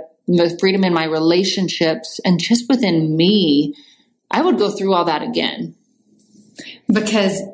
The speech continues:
Speaker 2: you're changed and you know that God lives and you saw him alive and active in you and you saw the fruit of that coming out in your family. And your family, I'm, you didn't say it, but I'm gonna imply that you would say it.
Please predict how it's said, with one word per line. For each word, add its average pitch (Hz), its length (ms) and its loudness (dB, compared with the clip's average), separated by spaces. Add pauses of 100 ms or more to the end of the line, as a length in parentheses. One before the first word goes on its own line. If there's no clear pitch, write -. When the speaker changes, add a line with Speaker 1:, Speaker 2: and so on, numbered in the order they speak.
(120)
Speaker 2:
you're 165 380 2
changed 147 680 0 (600)
and 190 180 4
you 196 100 4
know 170 260 0
that 156 240 -6
God 151 400 -4
lives - 480 -6 (120)
and 175 140 2
you 170 100 2
saw 185 200 0
him 180 320 -2
alive 165 440 0
and 202 140 -2
active 170 460 -6
in 170 240 0
you 175 420 4 (300)
and 180 120 2
you 170 80 2
saw 175 280 0
the 165 240 -4
fruit 262 320 2
of 180 180 -4
that 165 440 -2
coming 175 400 0
out 185 340 0
in 175 80 -8
your 160 160 -2
family. 196 760 2 (320)
And 180 120 0
your 165 100 0
family, 208 580 -2 (520)
I'm, 190 420 -6
you 190 160 0
didn't 254 240 4
say 220 260 0
it, 165 160 -2
but 175 100 -2
I'm 175 180 -2
gonna 175 400 -2
imply 175 760 0
that 165 260 -2
you 160 100 4
would 156 200 2
say 147 260 0
it. 143 180 -4